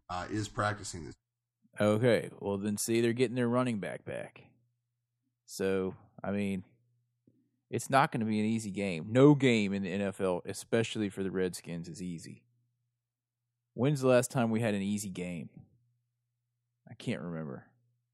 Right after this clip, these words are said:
Speaker 2: So they need to go in there. Hopefully, this, the fact that they have a short week is not gonna be too detrimental to the team,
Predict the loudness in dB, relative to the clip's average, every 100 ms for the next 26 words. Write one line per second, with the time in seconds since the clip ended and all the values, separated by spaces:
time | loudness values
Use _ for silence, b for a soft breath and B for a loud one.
0 | _ _ _ _ _ _ _ _ _ _
1 | _ _ _ _ _ _ _ _ _ _
2 | _ _ _ _ _ _ _ _ _ _
3 | _ -10 -2 2 4 4 2 2 4 4
4 | 4 2 0 0 -2 -2 4 4 4 2
5 | 2 2 -4 _ _ _ -4 -2 -2 -4
6 | -12 -10 2 4 4 0 2 2 0 -2
7 | 0 0 0 -2 -4 -8 -4 -2 -2 -2
8 | -4 -4 -4 -4 -2 -4 -4 -4 -2 -2
9 | -4 -10 -8 -4 -2 -2 -4